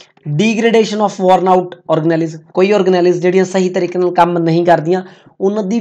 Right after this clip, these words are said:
ਡੀਗ੍ਰੇਡੇਸ਼ਨ, ਉਹਨਾਂ ਨੂੰ ਖਤਮ ਕਰਨਾ, ਉਹਨਾਂ ਨੂੰ worn out, ਉਹਨਾਂ ਨੂੰ organelles ਨੂੰ ਰਿਪਲੇਸ ਕਰਨਾ। In dead cell perform autolysis, ਜਿਹੜੇ ਸੈੱਲ ਡੈਡ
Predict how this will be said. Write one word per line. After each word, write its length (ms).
ਡੀਗ੍ਰੇਡੇਸ਼ਨ, 680
ਉਹਨਾਂ 180
ਨੂੰ 140
ਖਤਮ 320
ਕਰਨਾ, 320
ਉਹਨਾਂ 160
ਨੂੰ 100
worn 340
out, 180
ਉਹਨਾਂ 180
ਨੂੰ 180
organelles 480
ਨੂੰ 200
ਰਿਪਲੇਸ 380
ਕਰਨਾ। 260
In 160
dead 240
cell 240
perform 260
autolysis, 480
ਜਿਹੜੇ 420
ਸੈੱਲ 340
ਡੈਡ 280